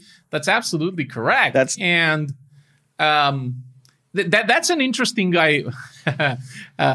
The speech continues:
Speaker 1: that's an interesting philosophical question, which is, could an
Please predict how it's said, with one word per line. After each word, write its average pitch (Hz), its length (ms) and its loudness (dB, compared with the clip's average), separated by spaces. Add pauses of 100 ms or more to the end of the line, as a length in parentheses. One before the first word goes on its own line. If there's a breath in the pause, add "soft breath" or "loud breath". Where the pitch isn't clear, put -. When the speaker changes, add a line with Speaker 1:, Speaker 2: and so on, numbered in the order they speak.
(160)
Speaker 1:
that's 202 200 2
an 339 80 2
interesting 247 460 0
philosophical 180 800 0
question, 127 760 -2
which 165 340 0
is, 165 540 0 (680 soft breath)
could 339 460 0
an 196 220 4